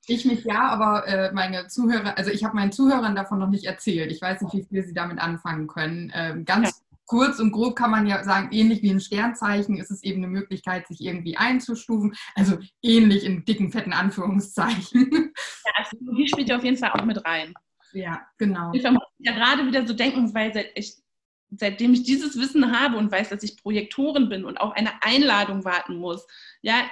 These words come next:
Speaker 2: auch das ist mir nie klar gewesen bis jetzt, wo ich nochmal darüber spreche. Also sie hat mich wieder eingeladen,
Speaker 1: Mhm.
Speaker 2: ich könne doch mal diese Reiki ein-, diesen ersten Reiki-Grad bei ihr machen.
Speaker 1: Mhm.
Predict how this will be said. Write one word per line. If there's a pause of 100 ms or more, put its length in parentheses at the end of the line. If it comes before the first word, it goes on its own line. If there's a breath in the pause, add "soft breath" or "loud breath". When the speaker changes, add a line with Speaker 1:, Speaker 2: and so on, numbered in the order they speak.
(120)
Speaker 2:
auch
das
ist
mir
nie
klar
gewesen
bis
jetzt,
wo
ich
nochmal
darüber
spreche.
Also
sie
hat
mich
wieder
eingeladen, (340 loud breath)
Speaker 1:
Mhm.
Speaker 2:
ich
könne
doch
mal
diese
Reiki
ein-,
diesen
ersten
Reiki-Grad
bei
ihr
machen.
Speaker 1:
Mhm.